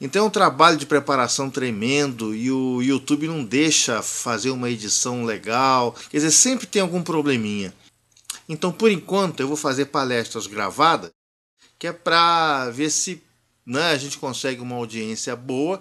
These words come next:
que vale a pena, pra gente poder, então, fazer uma palestra ao vivo, alguma coisa mais consistente, né, gente?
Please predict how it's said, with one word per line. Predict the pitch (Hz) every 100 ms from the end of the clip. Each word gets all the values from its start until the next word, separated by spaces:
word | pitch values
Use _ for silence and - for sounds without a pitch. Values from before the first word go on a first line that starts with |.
| -
que | 160
vale | 123 123 117
a | 139
pena, | 147 - 160 208 214 - - _ -
pra | 180
gente | 160 180 -
poder, | 196 160
então, | 170 160 151
fazer | 151 175 147
uma | 151 160
palestra | 185 160 131 147 - 190 185
ao | 135
vivo, | 104 - 123 143 143 107 98
alguma | 104 123 107
coisa | - 123 127
mais | 120 127 120 87 - - - - _ -
consistente, | 151 147 - 147 - 117 110 92 -
né, | 104 127
gente? | 87 82 78 -